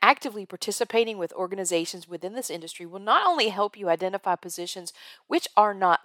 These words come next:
openly advertised, but will also provide visibility to your credentials.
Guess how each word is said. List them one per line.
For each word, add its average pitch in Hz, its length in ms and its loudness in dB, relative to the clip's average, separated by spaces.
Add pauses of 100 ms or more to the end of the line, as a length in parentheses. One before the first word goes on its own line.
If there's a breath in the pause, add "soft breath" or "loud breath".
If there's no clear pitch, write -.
openly 247 680 0
advertised, 143 960 2 (520)
but 190 260 6
will 196 180 0
also 247 320 8
provide 165 420 0
visibility 160 600 -6
to 165 140 -16
your 143 160 -14
credentials. - 760 -14